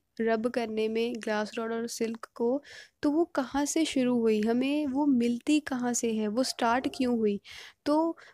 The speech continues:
वो हम इस टॉपिक में कवर करेंगे। When two bodies are rubbed with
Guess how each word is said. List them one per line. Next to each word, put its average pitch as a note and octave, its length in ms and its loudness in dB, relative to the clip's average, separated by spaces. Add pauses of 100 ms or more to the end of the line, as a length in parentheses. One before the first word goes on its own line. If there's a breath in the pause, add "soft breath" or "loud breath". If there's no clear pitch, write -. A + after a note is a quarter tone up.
(120)
वो B3+ 320 4
हम D4+ 260 2
इस - 240 -2
टॉपिक A#3+ 400 0
में B3+ 120 -2
कवर A3+ 300 -2
करेंगे। G#3+ 560 0 (680 loud breath)
When C#4+ 300 4
two D4+ 220 6
bodies C4+ 420 4
are C#4+ 200 4
rubbed A#3 280 0
with C#4 200 2